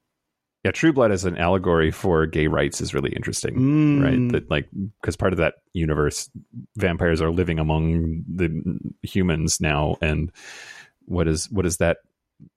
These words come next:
Speaker 1: what does that do? And it's the same thing for, for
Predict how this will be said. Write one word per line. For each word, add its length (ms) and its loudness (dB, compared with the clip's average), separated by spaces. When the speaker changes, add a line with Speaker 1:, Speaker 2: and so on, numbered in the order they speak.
Speaker 1:
what 120 0
does 120 0
that 240 -4
do? 440 2
And 320 0
it's 140 -4
the 100 -4
same 240 -2
thing 220 -2
for, 300 -2
for 180 -2